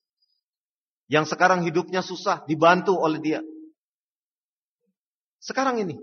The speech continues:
aktivitasnya. Dan sekian banyak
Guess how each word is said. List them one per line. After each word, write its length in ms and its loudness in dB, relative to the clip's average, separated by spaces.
aktivitasnya. 640 -6
Dan 160 -4
sekian 400 -6
banyak 480 -2